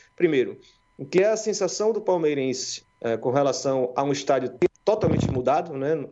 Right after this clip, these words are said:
É, você não tem mais aquela, aquela lance de arquibancada parecido, o fosso, o gramado, tudo mudou muito.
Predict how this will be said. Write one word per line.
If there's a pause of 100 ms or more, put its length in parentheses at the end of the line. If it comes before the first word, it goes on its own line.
(140)
É, (440)
você
não
tem
mais
aquela,
aquela
lance
de
arquibancada
parecido,
o
fosso,
o
gramado,
tudo
mudou
muito.